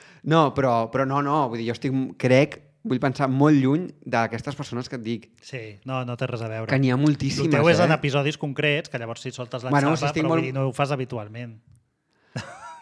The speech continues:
Speaker 2: És veritat.
Speaker 1: Suposo que qui més qui menys t'està dient la nostra xapa. Quan estàs molt motivat amb un tema, jolín, pues és normal. Jo quan...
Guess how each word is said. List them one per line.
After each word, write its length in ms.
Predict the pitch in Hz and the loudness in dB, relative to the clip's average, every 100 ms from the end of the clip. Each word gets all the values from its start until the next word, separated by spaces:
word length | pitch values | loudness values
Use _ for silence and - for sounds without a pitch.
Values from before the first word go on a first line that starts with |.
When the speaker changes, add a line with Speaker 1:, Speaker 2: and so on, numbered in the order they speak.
| - | -8
Speaker 2:
És 120 | 156 | -6
veritat. 220 | 160 165 151 | -6 -4 -2
Speaker 1:
Suposo 240 | 143 165 | 0 0
que 100 | 170 | 0
qui 80 | 156 | 0
més 120 | 151 147 | -2 0
qui 80 | 160 | -2
menys 160 | 147 | -2
t'està 200 | 190 165 165 | -2 -2 0
dient 80 | 139 | 0
la 60 | |
nostra 240 | 127 - 120 | 0 -2 0
xapa. 300 | 135 131 113 | 2 2 0
Quan 140 | - | -2
estàs 160 | 120 131 | -6 -2
molt 160 | 156 160 | 0 0
motivat 380 | 156 151 151 147 | 0 0 0 0
amb 80 | 143 | -2
un 100 | 139 | 0
tema, 280 | 143 139 135 190 - _ _ | 0 0 0 -4 -14 _ _
jolín, 320 | - 131 139 165 | -4 0 0 0
pues 160 | 123 | -4
és 120 | 113 117 | -4 -2
normal. 400 | 139 120 127 156 | -2 0 2 2
Jo 80 | 127 | 2
quan... 340 | 135 135 131 | 0 0 -2